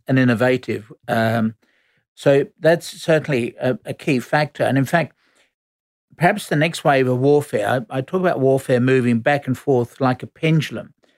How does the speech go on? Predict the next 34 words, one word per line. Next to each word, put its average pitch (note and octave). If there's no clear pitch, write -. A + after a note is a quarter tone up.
And C#3
it D#3
may G3
well C4+
be C#3+
that B2
in C3
the C3
new C#3
era, C#3
it's C3+
people G#3
with, C3
um, B2+
hand-launched D#3
guided B2
missiles -
that B2+
will C3+
be B2
the A2+
key B2+
factor. A2
So B2+
rather E3+
than D#3+
having C#3
this, B2+
what's B2
called -
the B2
projection C3+
of A2+
power, C#3+